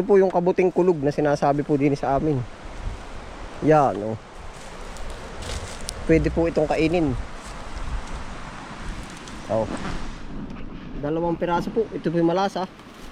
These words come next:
Hmm. Mali itong isa, oh, pero pwede na rin, oh, ito, oh. Meron pa po ditong nasira, oh.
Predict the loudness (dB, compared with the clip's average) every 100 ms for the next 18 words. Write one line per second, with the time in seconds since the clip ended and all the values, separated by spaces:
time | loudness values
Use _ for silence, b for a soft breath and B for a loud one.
0 | -16 -18 -18 -18 -16 -16 -16 -16 -16 -16
1 | -14 -14 -10 -6 -6 -8 -12 -14 -14 -14
2 | -14 -14 -14 -14 -14 -14 -14 -14 -14 -14
3 | -14 -14 -14 -14 -14 -14 -14 -14 -14 -14
4 | -14 -12 -12 -12 0 4 4 4 2 2
5 | 2 2 4 4 4 2 4 4 4 2
6 | 2 0 -2 -4 -14 -16 -14 -14 -14 -14
7 | -14 -12 -12 -12 -12 -12 -10 -10 -10 -10
8 | -12 -12 -12 -12 -12 -12 -12 -12 -12 -10
9 | -10 -10 -12 -12 -14 -12 -12 -12 -12 -10
10 | -10 -12 -12 -12 -12 -12 -12 -12 -12 -10
11 | 4 8 8 6 2 2 2 4 4 6
12 | 6 6 4 2 0 2 2 2